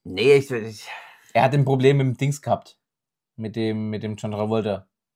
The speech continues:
Speaker 1: Ja, der hat ihn, hab ich ja gesagt. Das
Speaker 2: Die
Speaker 1: hab ich
Speaker 2: haben
Speaker 1: ja
Speaker 2: sie
Speaker 1: gesagt.
Speaker 2: nicht gemocht, ja.
Speaker 1: Ja, ja, aber er wollte dann noch Zigaretten kaufen und, und, äh, Streichhölzer und alles Mögliche.
Speaker 2: Ja.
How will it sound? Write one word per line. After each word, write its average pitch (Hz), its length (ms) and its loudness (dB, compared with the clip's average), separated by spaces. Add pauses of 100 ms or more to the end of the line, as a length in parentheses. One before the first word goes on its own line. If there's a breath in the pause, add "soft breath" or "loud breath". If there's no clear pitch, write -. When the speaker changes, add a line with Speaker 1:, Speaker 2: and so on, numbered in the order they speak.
(140)
Speaker 1:
Ja, 127 120 2
der 139 100 2
hat 165 100 4
ihn, 165 80 0
hab 143 360 -2
ich 156 80 -2
ja 160 80 4
gesagt. 151 280 2
Das 104 40 -18
Speaker 2:
Die 139 60 -4
Speaker 1:
hab 147 60 2
ich - 0 -
Speaker 2:
haben - 40 0
Speaker 1:
ja 156 60 4
Speaker 2:
sie 120 40 -2
Speaker 1:
gesagt. 123 160 0
Speaker 2:
nicht 104 80 -10
gemocht, 113 280 -2
ja. 98 240 -2
Speaker 1:
Ja, 120 80 4
ja, 147 140 8
aber 135 100 4
er 127 100 2
wollte 143 180 4
dann 139 140 4
noch 131 100 0
Zigaretten 135 380 0
kaufen 139 320 4
und, 123 200 -8
und, 117 300 -4
äh, 104 340 -2
Streichhölzer 104 580 -2
und 85 60 -14
alles 82 160 -14
Mögliche. 82 320 -14
Speaker 2:
Ja. 95 160 -2